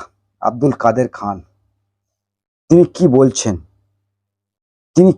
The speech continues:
কি বলছেন সেটা আগ-, আগে আপনাদের শোনাবো আমরা। তিনি কি ভ-, ভয়ঙ্কর অভিযোগ করেছে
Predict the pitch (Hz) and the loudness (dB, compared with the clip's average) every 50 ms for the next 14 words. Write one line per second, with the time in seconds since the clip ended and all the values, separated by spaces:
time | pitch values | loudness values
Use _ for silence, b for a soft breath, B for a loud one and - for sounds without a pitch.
0 | _ - 170 190 156 165 190 180 - - 208 196 - - 156 143 - 170 156 151 | _ -2 -2 2 4 4 4 4 2 0 -2 -2 -2 -4 -2 0 2 2 2 2
1 | 135 - - 87 135 139 156 147 - - 156 160 - - - 117 117 113 107 98 | 0 -2 -2 -2 0 0 0 -2 -2 -2 -4 -4 -4 -4 -6 -4 -4 -4 -4 -4
2 | 104 98 95 95 90 - _ _ _ _ _ _ _ _ _ _ _ _ _ - | -6 -8 -10 -14 -18 -20 _ _ _ _ _ _ _ _ _ _ _ _ _ 0
3 | 160 180 185 - 190 214 156 - - - 92 98 120 - - - 110 117 135 147 | 2 2 2 2 -2 -4 -4 -4 -8 -10 -4 -2 -2 -2 -2 -4 0 2 2 2
4 | 165 165 - 214 - 120 143 139 151 165 170 190 - - - 135 127 123 - - | 2 2 0 -2 0 0 0 0 2 2 2 2 0 0 0 0 0 0 0 0
5 | 165 190 240 | 0 -2 -2